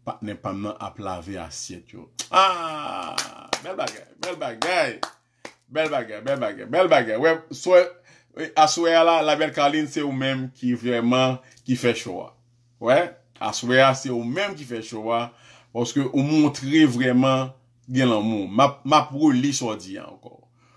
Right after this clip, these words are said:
Ou di mwen kite ayiti lè mwen te gen sèz an. Mwen se yon fanm old school, mwen plis kwè nan lanmou, men lajan. Ou konn, lajan enpòtan, men mwen sansib anpil pou patnè m.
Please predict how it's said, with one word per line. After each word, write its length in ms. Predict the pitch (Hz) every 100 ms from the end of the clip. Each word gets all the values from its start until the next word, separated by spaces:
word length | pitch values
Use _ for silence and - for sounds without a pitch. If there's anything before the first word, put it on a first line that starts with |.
| _ -
Ou 80 | 160
di 160 | 156
mwen 180 | 156 165
kite 260 | 165 160 180
ayiti 460 | 147 131 120 - 147
lè 160 | 120 117
mwen 200 | 113 113
te 140 | 117 104
gen 220 | 107 104
sèz 440 | - 107 101 - 101
an. 80 | - _ _ _ _ _ _ _
Mwen 140 | 120 120
se 120 | 135
yon 100 | 113
fanm 440 | - - 127 117 -
old 160 | 110 104
school, 460 | - - - 98 - - _ _ _ _ -
mwen 140 | 147
plis 220 | 156 165 -
kwè 160 | 147 127
nan 120 | 113
lanmou, 640 | 107 101 101 117 110 87 - _ 113 -
men 180 | 117 123
lajan. 360 | 120 107 127 - - - 143
Ou 100 | 156
konn, 180 | - 156
lajan 380 | 151 127 107 117
enpòtan, 480 | - 95 - 110 87 - _ _ -
men 140 | 110
mwen 120 | 113
sansib 560 | - - 120 - 120 110 117
anpil 340 | 104 131 113
pou 120 | 107 107
patnè 380 | 98 95 101
m. 120 | 92